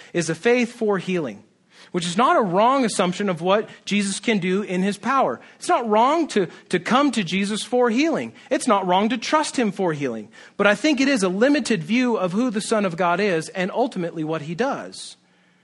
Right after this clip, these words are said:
Physical ail-, ailments are minor compared to our spiritual sickness. Friends, all of us, apart from Christ, are spiritually sick,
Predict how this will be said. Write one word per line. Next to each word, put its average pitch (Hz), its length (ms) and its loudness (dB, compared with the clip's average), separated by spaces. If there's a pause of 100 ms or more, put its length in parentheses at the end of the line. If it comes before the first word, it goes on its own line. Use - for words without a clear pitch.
(680)
Physical 196 360 0
ail-, 175 440 2
ailments 170 520 -2
are 143 280 -4 (180)
minor 143 720 -2 (720)
compared 165 440 -2
to 143 180 -4
our 135 120 -2
spiritual 135 800 -6 (160)
sickness. - 680 -10 (200)
Friends, 147 320 -6
all 185 300 0
of 202 120 -2
us, 208 380 -4 (260)
apart 190 380 -4
from 202 180 -4
Christ, 175 500 -4 (160)
are 131 60 -14
spiritually 196 640 -2
sick, - 420 -6